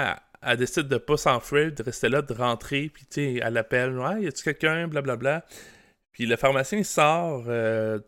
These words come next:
du, euh, tu sais, je sais pas quoi, de, de l'entrepôt arrière, whatever. Puis il y a un gros zoom sur les jambes de la fille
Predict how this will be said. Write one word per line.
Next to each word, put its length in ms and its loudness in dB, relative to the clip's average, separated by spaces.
du, 240 -4
euh, 520 -6
tu 120 -14
sais, 60 -14
je 60 -14
sais 40 -14
pas 120 -8
quoi, 260 -2
de, 140 -8
de 60 -8
l'entrepôt 420 -2
arrière, 400 2
whatever. 440 -2
Puis 320 -4
il 80 -6
y 80 4
a 120 6
un 140 2
gros 380 -2
zoom 420 -2
sur 220 -6
les 200 2
jambes 460 -2
de 60 -14
la 140 2
fille 540 -6